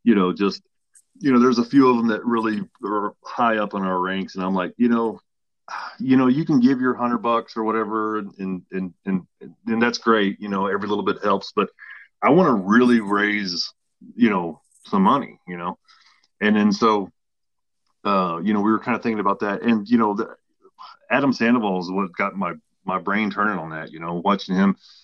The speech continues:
you know, he spent four years on the road raising money for veterans and, and, and still continuing to do so.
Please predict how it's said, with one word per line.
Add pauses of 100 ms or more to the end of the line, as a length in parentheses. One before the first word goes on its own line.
(200)
you
know,
he
spent
four
years
on
the
road
raising
money
for
veterans
and,
and,
and
still
continuing
to
do
so.